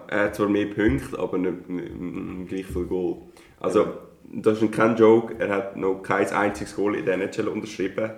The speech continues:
Speaker 1: hat aber einen sieben Jahr-, sieben Jahresvertrag über vier Komma sieben.
Speaker 2: Vier Komma zwei acht fünf
Speaker 1: Ah, sorry.
Speaker 2: sieben eins vier.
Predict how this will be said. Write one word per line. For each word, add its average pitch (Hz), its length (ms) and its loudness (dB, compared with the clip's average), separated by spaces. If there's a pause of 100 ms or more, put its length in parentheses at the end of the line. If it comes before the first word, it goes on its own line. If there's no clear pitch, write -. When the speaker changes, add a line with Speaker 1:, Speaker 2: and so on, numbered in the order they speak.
(320)
Speaker 1:
hat 117 260 6
aber 120 440 2 (920)
einen 101 140 0
sieben 120 400 4
Jahr-, 107 320 4
sieben 110 280 2
Jahresvertrag 104 920 2 (640)
über 95 500 0 (480)
vier 107 300 2
Komma 95 360 2
sieben. 98 440 -2 (1400)
Speaker 2:
Vier 117 200 2
Komma 113 340 0
zwei 110 540 -2
acht 127 300 0
fünf - 240 0
Speaker 1:
Ah, 104 160 8
sorry. 95 220 6
Speaker 2:
sieben - 120 0
eins 113 440 0
vier. 92 220 -12